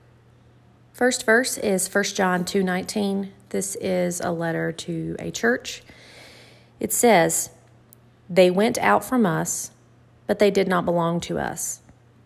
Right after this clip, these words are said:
For if they had belonged to us, they would have remained with us. However, they went out so that it might be made clear that none of them belonged to us."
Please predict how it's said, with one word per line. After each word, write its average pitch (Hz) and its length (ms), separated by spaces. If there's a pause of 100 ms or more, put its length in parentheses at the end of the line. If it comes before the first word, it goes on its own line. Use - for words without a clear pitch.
(140)
For - 220
if 196 200
they 190 140
had 196 360
belonged 233 440
to 175 160
us, 160 400 (420)
they 185 160
would 170 420 (220)
have 170 160
remained 156 480 (380)
with 190 240
us. - 400 (500)
However, 185 600 (640)
they 185 160
went 208 300
out 170 420 (340)
so - 280
that 175 180
it 170 100
might 175 400
be 190 120
made 180 300
clear - 480 (540)
that 175 160
none 170 180
of 170 140
them 160 300 (200)
belonged 156 500
to 143 140
us." - 340